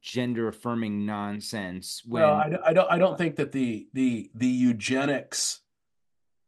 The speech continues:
Speaker 2: puppeteers had the foothold then that they have now.
Speaker 1: Yes.
Speaker 2: Like, like, now, now the eugenics, um,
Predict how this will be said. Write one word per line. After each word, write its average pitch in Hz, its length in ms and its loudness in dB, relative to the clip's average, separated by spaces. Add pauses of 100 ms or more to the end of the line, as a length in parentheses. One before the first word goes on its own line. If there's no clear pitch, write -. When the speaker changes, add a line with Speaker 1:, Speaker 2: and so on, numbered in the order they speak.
(640)
Speaker 2:
puppeteers 127 1200 -2 (200)
had 135 280 2
the 113 120 0
foothold 110 920 0
then 95 420 -2
that 87 140 -8
they 107 140 -2
have 101 300 0
now. 104 180 0
Speaker 1:
Yes. - 440 -4
Speaker 2:
Like, 127 220 4
like, 127 220 4
now, 143 500 4 (280)
now 151 300 4
the 147 120 2
eugenics, 127 960 -4 (580)
um, 95 520 4